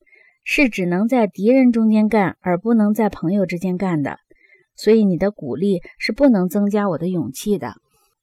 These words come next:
格劳孔带着笑说：“苏格拉底呀，这就是你在辩论中偶有错误，对我们有害，我们还是释放你，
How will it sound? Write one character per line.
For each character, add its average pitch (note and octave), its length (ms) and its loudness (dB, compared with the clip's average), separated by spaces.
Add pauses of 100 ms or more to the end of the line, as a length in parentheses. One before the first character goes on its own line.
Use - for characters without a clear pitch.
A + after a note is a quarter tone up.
(160)
格 F3+ 140 -2
劳 G3 180 2
孔 D#3 240 -4
带 G3+ 180 -2
着 D#3+ 80 -4
笑 G3 280 -2
说 F3+ 320 -4 (540)
：“苏 - 140 -8
格 G3 100 2
拉 G#3 200 4
底 F3+ 160 -6
呀， D3 260 -4 (580)
这 D4 140 -2
就 D4+ 160 2
是 C4+ 160 4
你 F#3+ 140 2
在 A#3+ 160 2
辩 C4 300 4
论 A3+ 200 4
中 A#3 180 0
偶 G3+ 260 2
有 A3+ 160 4
错 A#3+ 340 2
误， E3+ 200 -4 (320)
对 C4 160 4
我 G3 120 4
们 G3 160 2
有 F#3+ 160 2
害， G3+ 360 -6 (280)
我 - 100 -2
们 F3+ 100 2
还 E3+ 220 -2
是 C4 140 -2
释 B3+ 200 0
放 G3+ 320 0
你， D3+ 220 -6